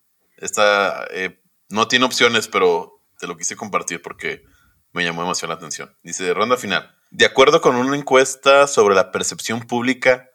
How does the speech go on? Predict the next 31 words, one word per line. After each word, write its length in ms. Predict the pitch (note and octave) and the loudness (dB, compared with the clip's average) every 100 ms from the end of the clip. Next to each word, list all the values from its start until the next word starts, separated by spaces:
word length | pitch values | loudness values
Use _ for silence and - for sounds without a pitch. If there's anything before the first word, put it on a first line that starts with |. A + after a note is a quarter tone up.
| _ - | _ -2
de 120 | F#2 | 0
la 100 | F2+ | 0
ciencia 440 | - G#2+ A2 B2+ | -2 -4 -4 -6
y 40 | B2 | -6
tecnología 480 | A#2+ G2 E2+ - G2 | -8 -6 -8 -4 -6
en 100 | G2+ | -6
México 280 | G2+ A#2 F#2+ | -10 -2 -2
del 80 | |
dos 160 | D#2+ E2 | -2 -10
mil 120 | F#2 | -6
nueve, 360 | G#2+ G2 F#2 _ _ E2 | 0 0 0 _ _ -6
elaborada 720 | E2 E2 E2 E2+ F#2 G2 - _ | 0 0 2 4 4 2 -2 _
por 220 | - F2+ F2 | -4 -2 -2
el 220 | D#2+ - | -4 -6
conacyt 580 | E2+ E2 - G#2 G#2 _ _ | -8 -6 -6 -6 -8 _ _
y 120 | F#2 | -8
el 100 | F2 | -8
inegi, 480 | F#2 G#2+ G2 G#2 _ - | -4 -6 -6 -18 _ 2
el 120 | D3 | 2
ochenta 280 | D3+ C#3+ C#3+ | 4 2 2
y 40 | |
tres 260 | D3+ F#3+ - | 4 2 2
punto 320 | F#3+ F#3 F3 | -6 -2 0
seis 220 | D#3+ D3+ | 0 2
por 140 | C#3+ - | 0 2
ciento 300 | B2+ B2 C#3+ | -2 4 4
de 60 | |
los 120 | B2+ | 4
mexicanos 520 | G#2+ - F#2+ G2+ A2+ A2+ | 2 -6 0 0 0 -2
reconoce 540 | G#2 F2 G#2 - B2 | -2 0 -2 -2 0
que 380 | B2 D3 - | 2 2 -2